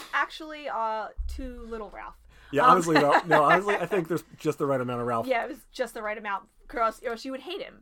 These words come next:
Speaker 1: You'd be
Speaker 2: Ralph,
Speaker 1: like, "Get rid of
Speaker 2: Ralph
Speaker 1: this
Speaker 2: is a,
Speaker 1: kid."
Speaker 2: Ralph, as I use, I usually talk about this with, like, violence or, like, other unsavory things, but, like, Ralph is a delicate spice.
Speaker 1: Yes.
Speaker 2: And too much Ralph would ruin the dish.
Speaker 1: I agree.
Speaker 2: <laughs> So,
Speaker 1: I
Speaker 2: like,
Speaker 1: agree.
Speaker 2: I think Ralph is perfectly used in this.
Speaker 1: I agree.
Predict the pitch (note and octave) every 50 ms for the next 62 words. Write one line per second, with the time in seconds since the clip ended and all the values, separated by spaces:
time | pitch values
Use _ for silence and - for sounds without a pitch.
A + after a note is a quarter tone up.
0 | _ - F3+ D3 D#3+ F3 F#3 G#3 G#3+ G#3 - - E3 E3 D#3+ G3 G3 - G#3 F#3
1 | F3 G3 F#3 F3 F3 - - D#3+ D#3+ E3+ E3+ - - D#3+ D#3 E3 D#3+ E3 F3+ F#3
2 | F3 - - - D3+ D#3 F3+ A3+ A3+ G#3+ F#3 - F3+ D#3 D3+ D#3 D3 D3 C3+ C#3+
3 | C3 A#2 A2 A2 G#2+ A#2+ C3+ C#3 C#3 C3+ C3 C3 B2+ B2 - - - D3 B2 A#2
4 | A#2+ B2 A#2+ - - B2+ B2+ B2 A#2+ A#2+ A#2+ _ _ _ _ C3+ B2 B2 B2 -
5 | C3+ B2+ B2+ C3+ C#3 C3 - C#3+ C3+ C3 C3+ - - E3 D#3 D3+ C#3+ D3+ D3+ F3
6 | A3 A#3 A3+ - G3 D3+ D3+ C#3+ A#2 - C#3+ B2 C#3 C3+ - - D3+ - - -
7 | - D#3 B2+ A#2+ A2 G#2 - - - - G#3+ G#3+ A3 G3+ G3 F#3+ - D#3+ C#3 -
8 | - G#3 G3+ G3 F#3+ F3+ F#3 D#3+ D#3 D#3+ D#3 D#3 D3 - D3+ D3 C#3+ C3+ C3+ D3
9 | D3 D3 C#3 C3+ C3+ A#2+ B2+ D3+ D3 D#3 - - - - _ _ B2+ A2+ - -
10 | - A2 A3 C4 G#3+ G3 G3+ C#4+ A#3 - - - - A#3+ G3+ F#3 F3+ F3 E3+ E3
11 | D#3+ F3+ F#3+ F#3+ - - - - - - D#3+ F3 G#3 G3 F3 F3 E3+ D#3+ D#3+ -
12 | - - - - - - F3+ C#3+ - _ - D3+ C#3+ C3 D#3 C#3+ - D#3+ C3+ B2
13 | B2 A#2+ - D#3+ C#3+ C#3+ A#2 C3 C#3 C#3 - - - - - G#3+ G#3 G#3+ G#3 F#3
14 | G3 F#3+ F#3 F#3